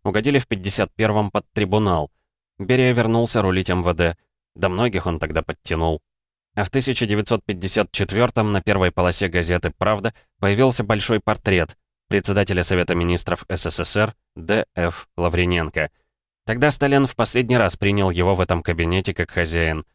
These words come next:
Они долго говорили в тот день, обсудили массу планов, а вечером вождь покинул Кремль, оставив Репнина одного. Нет, Сталин продолжал оставаться генсеком и в президиумах сиживал по-прежнему,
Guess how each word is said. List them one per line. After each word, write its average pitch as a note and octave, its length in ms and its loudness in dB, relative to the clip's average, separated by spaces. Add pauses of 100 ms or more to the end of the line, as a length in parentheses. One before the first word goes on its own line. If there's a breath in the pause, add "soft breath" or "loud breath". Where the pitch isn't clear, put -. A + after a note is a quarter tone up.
(300)
Они A2+ 180 2
долго C3 320 4
говорили B2 460 4
в - 80 -6
тот E2 220 -2
день, E2+ 260 0 (160)
обсудили G2+ 420 0
массу F#2+ 420 0
планов, G2+ 380 0 (320)
а G2 100 0
вечером D3 360 4
вождь C3 280 0
покинул G2 460 0
Кремль, A2 460 0 (180)
оставив B2+ 420 -2
Репнина F#2 440 0
одного. D#2+ 500 -2 (800)
Нет, A2+ 260 0
Сталин C3 380 2
продолжал A#2+ 500 2
оставаться A2 480 2
генсеком G2 800 2
и G2+ 80 0
в F2+ 100 -4
президиумах G2+ 680 2
сиживал G2 420 2
по-прежнему, F#2 720 0